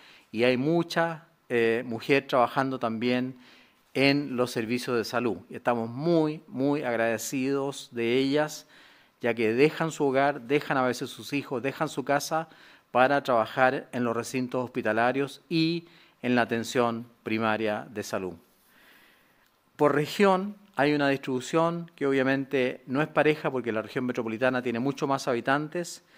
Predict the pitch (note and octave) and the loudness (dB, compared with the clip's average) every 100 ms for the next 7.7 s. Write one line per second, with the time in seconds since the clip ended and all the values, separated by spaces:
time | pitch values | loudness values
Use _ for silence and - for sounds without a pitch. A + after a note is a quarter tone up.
0 | - - A#2+ A#2 A#2 C3+ D#3+ D#3 D3 C3 | -20 -12 -2 0 0 0 -2 0 0 0
1 | C#3+ D#3 E3 C3 D3 D3+ D#3 - C#3+ C#3 | 2 4 2 2 2 4 0 0 -6 -2
2 | C3+ A#2+ C3 C3+ C3+ A#2+ C3 B2 A2+ D#3 | -2 0 0 2 2 0 -4 -4 -4 -2
3 | F3 A#2+ - C3 A#2+ C#3+ - - - - | -2 -2 -4 -2 0 0 -4 -16 -20 -6
4 | - C3+ D3 C#3 B2+ B2+ B2 B2 C3 D3 | 0 2 4 2 2 0 0 -2 -2 -4
5 | - - - D3 D3 D#3 F#3 - - _ | -2 -2 -2 0 -2 -2 -6 -8 -20 _
6 | - - - _ _ D#3 F3 G#3+ G3 C#3 | -20 -20 -20 _ _ 2 4 4 0 4
7 | D3+ D#3 G3+ G3 D#3 F#3 | 6 8 8 8 8 6